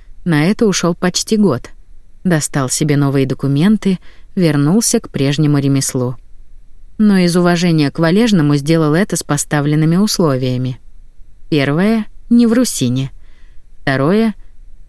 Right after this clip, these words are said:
бери любые заказы, но пусть при этом не страдают женщины и дети. Валежный понимал, что гарантия сомнительная, что такой человек, как Ромашкин,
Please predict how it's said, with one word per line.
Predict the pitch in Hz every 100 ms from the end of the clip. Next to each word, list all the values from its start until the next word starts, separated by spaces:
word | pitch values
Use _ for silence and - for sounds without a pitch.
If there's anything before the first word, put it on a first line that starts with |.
| - - -
бери | 185 190 185
любые | 190 190 147 139
заказы, | 143 139 165 214
но | 196 151
пусть | 160 156 -
при | 147
этом | 135 165 226 190
не |
страдают | 165 - 143 139 135 135
женщины | 143 151 - 156 147 135
и |
дети. | 131 131 117 - 135 - - - - - - - - - - -
Валежный | 170 165 160 156 147
понимал, | 156 156 165 165 139
что | - 147
гарантия | 147 143 143 139 143
сомнительная, | - 151 170 147 - 120 127 123 135 - - - -
что | - - 233
такой | 233 226 247
человек, | - 214 208 214 214
как | - 190 202
Ромашкин, | 214 247 277 - 143 127